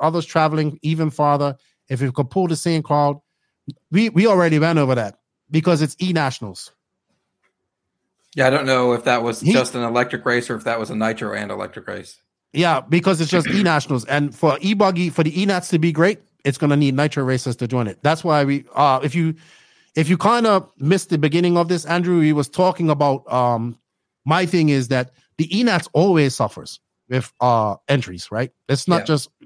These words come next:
Speaker 1: to room, whatever. I, look, a hundred dollars for pit space is not why people are going.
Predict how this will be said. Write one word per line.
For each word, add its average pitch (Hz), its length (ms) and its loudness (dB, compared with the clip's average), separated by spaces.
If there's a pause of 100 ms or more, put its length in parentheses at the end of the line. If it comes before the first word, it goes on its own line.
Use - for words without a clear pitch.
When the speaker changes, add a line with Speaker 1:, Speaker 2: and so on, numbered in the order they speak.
(100)
Speaker 1:
to 147 100 -2
room, 123 420 0 (520)
whatever. 127 420 0 (460)
I, 220 200 0 (460)
look, 180 260 -2 (320)
a - 80 0
hundred 196 220 2
dollars 185 240 2
for 175 140 0
pit 180 180 -4
space 165 280 -2
is 143 200 -4
not 151 180 -2
why 147 160 0
people 147 300 -6
are 131 100 0
going. 117 360 -4